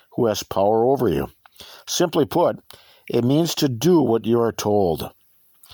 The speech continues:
The Christian life is about hearing God's word and acting upon it. It's changing our will to the will of God and doing what he desires us to do.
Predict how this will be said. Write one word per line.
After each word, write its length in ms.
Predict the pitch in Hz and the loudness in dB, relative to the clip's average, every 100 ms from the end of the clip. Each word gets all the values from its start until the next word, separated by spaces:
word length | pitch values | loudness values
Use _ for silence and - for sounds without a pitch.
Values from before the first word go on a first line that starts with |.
| - - - - _ _ | -20 -20 -20 -20 _ _
The 100 | 302 | -2
Christian 360 | - 381 - 262 | 2 2 2 0
life 260 | 196 202 | 2 2
is 140 | 190 165 | 0 0
about 240 | 165 147 | 0 0
hearing 340 | 123 240 254 | 2 2 2
God's 360 | 160 156 135 107 | 2 2 2 0
word 340 | 107 120 156 | -2 0 0
and 320 | - 165 175 - | -2 -2 -4 -4
acting 440 | - 247 - 302 151 | -4 -4 -2 -2 -2
upon 340 | - 110 92 | -2 -2 0
it. 140 | 76 - _ - _ | -2 -8 _ -20 _
It's 240 | 160 - | -2 -2
changing 560 | - 127 135 143 165 165 | -4 -2 0 0 0 -2
our 380 | - 123 220 220 | -2 0 2 2
will 380 | 101 87 117 - _ _ _ | 2 0 0 -6 _ _ _
to 100 | 208 | -2
the 100 | 165 | 0
will 220 | 113 104 | 2 2
of 100 | 120 | 0
God 400 | 139 208 226 71 - - _ | 0 0 0 -4 -10 -20 _
and 160 | 240 170 | -4 -2
doing 320 | 131 160 190 | 0 0 2
what 160 | 190 185 | 0 2
he 80 | 170 | 2
desires 600 | 151 117 123 233 240 147 | 0 0 0 2 0 0
us 160 | 104 - | -2 -2
to 100 | 104 | -2
do. 280 | 82 64 | -2 -4